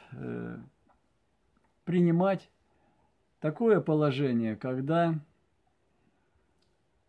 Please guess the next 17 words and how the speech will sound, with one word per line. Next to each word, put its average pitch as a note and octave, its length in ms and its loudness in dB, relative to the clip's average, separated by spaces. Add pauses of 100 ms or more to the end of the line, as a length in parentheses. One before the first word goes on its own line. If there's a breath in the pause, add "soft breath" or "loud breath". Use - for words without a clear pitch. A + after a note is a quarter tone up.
(120)
свет F3+ 420 0
будет C#3 340 -2
падать D#3 480 -2 (480)
в - 60 -20
центр D3+ 480 0
сетчатки E3+ 760 -6 (680)
на C#3 140 -2
макулу. G#2 560 -4 (1400)
Сейчас F3 320 2
я E3 100 2
включу E3 320 0
метроном F3+ 640 2 (360 soft breath)
и D#3+ 60 0
покажу, G3 480 2
как G3 200 4
надо F#3 260 2
двигать E3 560 0